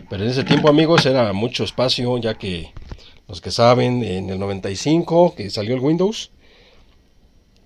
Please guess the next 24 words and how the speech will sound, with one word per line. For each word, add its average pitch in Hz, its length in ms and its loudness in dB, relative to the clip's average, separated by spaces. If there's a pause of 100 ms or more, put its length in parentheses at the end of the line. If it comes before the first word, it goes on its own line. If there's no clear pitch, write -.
pues 95 220 -4
habían 120 380 4
incluso 98 800 -2
ya 117 180 -2
discos, 123 400 -4
pues 180 160 0
sí, 226 160 2
de, 123 240 4
de 110 140 0
dos 135 160 2
gigas, 135 640 0
de 95 380 -10 (360)
cinco, 120 440 -2
de 98 100 -2
diez 117 280 -4
gigas. 127 420 -6 (1400)
Pero 98 280 -2
ya 107 140 4
era 120 140 4
mucho. 123 360 2 (920)
Aquí - 200 -6
está 127 180 2
el 151 100 4
Seagate 196 500 6